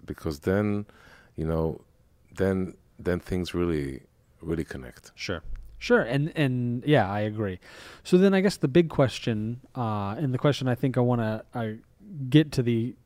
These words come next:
Speaker 2: answer for the audience is, how can we, uh, work together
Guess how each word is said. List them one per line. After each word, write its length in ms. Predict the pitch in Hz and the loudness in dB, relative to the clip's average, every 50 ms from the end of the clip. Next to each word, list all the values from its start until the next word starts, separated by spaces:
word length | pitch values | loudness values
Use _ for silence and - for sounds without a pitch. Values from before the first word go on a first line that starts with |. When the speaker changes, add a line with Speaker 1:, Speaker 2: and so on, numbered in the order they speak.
| _ _ - | _ _ -6
Speaker 2:
answer 580 | - 135 143 156 175 160 - - 113 107 110 113 | 0 4 6 6 6 4 4 0 0 0 0 0
for 140 | - - 107 | -2 -2 0
the 120 | 104 104 | 2 4
audience 500 | 107 117 127 139 135 110 101 101 95 - | 6 6 6 6 6 2 0 -2 -4 -4
is, 220 | 117 110 104 - - - - - - - - _ - - | -4 -4 -4 -4 -8 -18 -20 -20 -20 -20 -20 _ -20 -12
how 540 | - - - 143 156 170 175 175 170 175 165 _ - | -6 0 4 6 6 8 8 6 6 4 0 _ -6
can 260 | - 135 127 120 113 | -6 -4 -2 0 0
we, 640 | 120 127 127 127 127 123 123 120 120 120 113 - - _ _ _ _ _ _ _ _ _ _ _ _ _ _ - | 2 2 2 2 4 4 2 2 0 0 -4 -8 -14 _ _ _ _ _ _ _ _ _ _ _ _ _ _ -8
uh, 220 | 127 113 104 92 98 | -4 -4 -2 -2 0
work 320 | 107 123 139 139 - - | 4 6 6 6 4 2
together 800 | - - 135 113 110 123 127 131 120 113 110 101 98 101 104 107 | -4 -4 -4 -2 2 4 4 4 4 2 2 0 0 -2 -4 -6